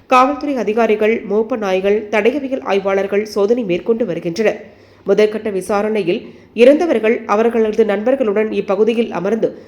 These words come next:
இரவு முழுவதும் மது அருந்தியுள்ளதாகவும், அதில் ஏற்பட்ட தகராறு காரணமாக கொலை நடந்திருக்கலாம் என்றும் தெரிவித்துள்ளனர். தொடர்ந்து கொலையாளிகளை போலீசார் தேடி வருகின்றனர்.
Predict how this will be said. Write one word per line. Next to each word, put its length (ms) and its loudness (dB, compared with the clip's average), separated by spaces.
இரவு 300 6
முழுவதும் 460 2
மது 320 2
அருந்தியுள்ளதாகவும், 800 -2
அதில் 320 4
ஏற்பட்ட 380 4
தகராறு 480 -2
காரணமாக 680 -2
கொலை 320 2
நடந்திருக்கலாம் 680 -2
என்றும் 360 -2
தெரிவித்துள்ளனர். 680 -2
தொடர்ந்து 360 8
கொலையாளிகளை 640 2
போலீசார் 480 -2
தேடி 260 0
வருகின்றனர். 680 -4